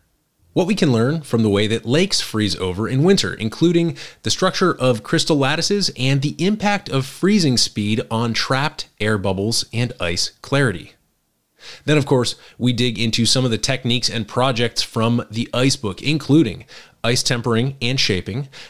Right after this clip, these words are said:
colored ice, patterned ice, and even freezing objects and garnishes inside of ice cubes. Along the way, we cover the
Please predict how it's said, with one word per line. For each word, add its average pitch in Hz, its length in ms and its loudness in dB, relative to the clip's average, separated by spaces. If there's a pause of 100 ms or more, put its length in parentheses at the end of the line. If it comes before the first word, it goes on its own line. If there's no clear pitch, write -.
(140)
colored 165 480 0
ice, 92 400 -2 (300)
patterned 175 580 0
ice, 101 420 -2 (220)
and 160 160 -4
even 175 280 0
freezing 175 640 0 (140)
objects 156 540 0
and 156 240 -4
garnishes 170 520 2
inside 165 920 0 (280)
of 135 160 0
ice 160 240 0
cubes. - 560 -6 (580)
Along 110 220 2
the 107 80 2
way, 135 340 2
we 117 160 -2
cover 120 520 -2
the 107 420 0